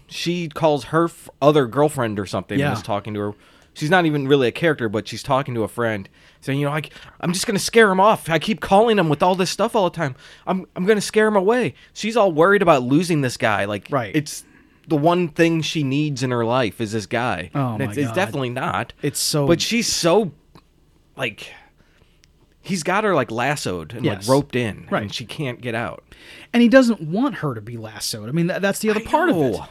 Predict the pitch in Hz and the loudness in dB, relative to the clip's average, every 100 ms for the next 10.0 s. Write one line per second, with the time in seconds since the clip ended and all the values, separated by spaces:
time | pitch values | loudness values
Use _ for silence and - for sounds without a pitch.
0 | - _ _ - 190 294 269 226 233 240 | -20 _ _ 0 6 6 6 2 4 4
1 | 196 220 214 180 147 127 151 160 123 101 | 2 2 2 0 0 2 2 2 0 -2
2 | 98 202 220 113 - 165 160 196 165 170 | 0 2 2 0 -4 -4 -2 0 2 0
3 | 156 170 160 180 202 208 180 180 170 160 | 0 -4 0 0 2 2 2 2 2 0
4 | 139 147 151 110 127 131 135 127 123 - | 0 -2 -2 -6 -4 -4 -4 -4 -4 -6
5 | 92 - 92 98 - 220 208 190 240 - | -12 -12 -16 -18 -6 0 2 2 0 0
6 | 214 185 - - 160 151 - - 127 143 | -4 -4 -4 -2 -2 -2 -6 -8 -4 -4
7 | 120 160 156 151 - 117 - 151 135 - | -4 -2 -2 -2 -6 -8 -6 -6 -6 -10
8 | 127 - 120 113 120 - 123 156 131 123 | -14 -10 -8 -8 -10 -10 -4 -4 -4 -8
9 | 110 151 - 156 160 156 156 202 208 208 | -6 -6 -2 0 2 2 2 2 2 -2